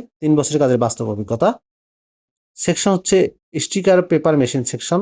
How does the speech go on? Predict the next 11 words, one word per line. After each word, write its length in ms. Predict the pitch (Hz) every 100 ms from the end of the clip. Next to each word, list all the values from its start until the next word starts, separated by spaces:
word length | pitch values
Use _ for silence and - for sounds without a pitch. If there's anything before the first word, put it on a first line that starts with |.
| 220 -
অপারেটর, 400 | 131 147 147 156 127
জুনিয়র 280 | 131 147 156
অপারেটর 300 | 117 117 120 120
নিয়োগ 140 | 120 117
দেওয়া 140 | 135 139
হবে। 140 | 185 247 _ _ _ -
কমপক্ষে 340 | 151 156 156 170 139
এসএসসি 300 | - 139 156
বা 120 | 120
সমমানের 400 | 113 135 120 110 107
পাশে। 220 | - -